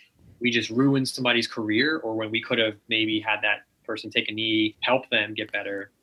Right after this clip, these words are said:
and then, "Okay, do it again, and let's see, let's see how, how it goes." So, um, yeah, there's a lot of gray area, but culturally, like, it's, it's good. I think that the, the awareness is there. Some of the individuals I was working with,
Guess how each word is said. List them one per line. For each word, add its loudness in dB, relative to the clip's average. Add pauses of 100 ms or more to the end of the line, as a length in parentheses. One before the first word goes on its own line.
(260)
and -8
then, -4 (220)
"Okay, -6
do 2
it 0
again, -4
and -16
let's -10
see, -6
let's -10
see -4
how, -8
how -8
it -16
goes." -10
So, -10 (480)
um, -12 (260)
yeah, 2
there's 2
a 4
lot 6
of -10
gray 4
area, 6
but -2
culturally, 0
like, 0
it's, -4 (440)
it's -2
good. 6
I 4
think 2
that 0
the, 0 (520)
the 6
awareness 4
is -2
there. 2 (520)
Some -2
of 0
the 4
individuals 0
I 2
was -2
working -2
with, -2